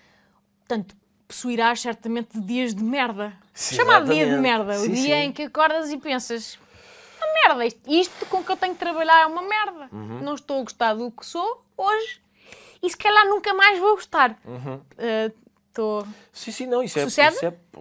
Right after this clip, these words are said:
Speaker 2: isso é perfeito, é uma análise perfeita. Eu não tenho, eh, essa é a questão, é, por isso é que me embaraça tanto, é tão incomodativo aqueles programas que começam com, ele realmente é uma,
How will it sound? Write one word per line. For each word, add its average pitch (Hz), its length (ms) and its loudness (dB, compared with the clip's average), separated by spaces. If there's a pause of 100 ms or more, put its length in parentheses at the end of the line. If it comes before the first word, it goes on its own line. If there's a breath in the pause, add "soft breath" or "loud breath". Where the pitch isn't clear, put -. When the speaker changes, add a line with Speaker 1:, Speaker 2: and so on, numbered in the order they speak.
(300 loud breath)
Speaker 2:
isso - 140 -14
é - 20 -8
perfeito, 147 460 -6
é - 40 -6
uma 110 260 -6
análise 113 360 -6
perfeita. - 640 -8
Eu 202 140 0
não 247 120 -6
tenho, 233 400 -6 (320)
eh, 160 440 -8 (560 soft breath)
essa 170 300 -6
é 196 40 -4
a 190 40 -6
questão, 185 440 -8
é, 107 300 -2 (100)
por 156 120 -8
isso 170 140 -6
é 190 40 -4
que 190 120 -16
me 156 260 -4
embaraça 127 560 -4
tanto, 101 260 -14
é 123 100 -6 (120)
tão 180 140 -6
incomodativo 147 800 -6
aqueles 151 200 0
programas 143 400 -4
que - 80 -18
começam 135 360 -8
com, 110 220 -10 (480 soft breath)
ele 127 420 -4 (280)
realmente 151 380 -6 (340)
é 160 120 -2
uma, 156 280 -2